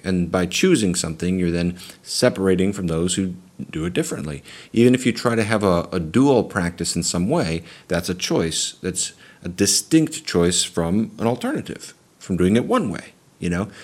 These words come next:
So that's how a lot of these other things get into the second rank category, is they're practically significant for how we function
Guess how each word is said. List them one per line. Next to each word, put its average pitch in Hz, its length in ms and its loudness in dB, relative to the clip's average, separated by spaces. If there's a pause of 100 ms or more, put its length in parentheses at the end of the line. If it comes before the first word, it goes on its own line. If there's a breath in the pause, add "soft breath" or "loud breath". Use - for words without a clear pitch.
(320 loud breath)
So 120 240 6
that's 143 340 0
how 156 180 2
a 135 40 4
lot 120 180 4
of 110 60 4
these 110 240 6
other 104 160 2
things 92 260 -2
get 107 180 -2
into 95 120 2
the 78 80 -4
second - 360 -2
rank 90 200 -2
category, 90 440 0
is 82 140 0
they're 87 80 2
practically 123 800 -2
significant 90 640 0
for 87 200 2
how 101 280 -6
we 98 160 -2
function 90 580 0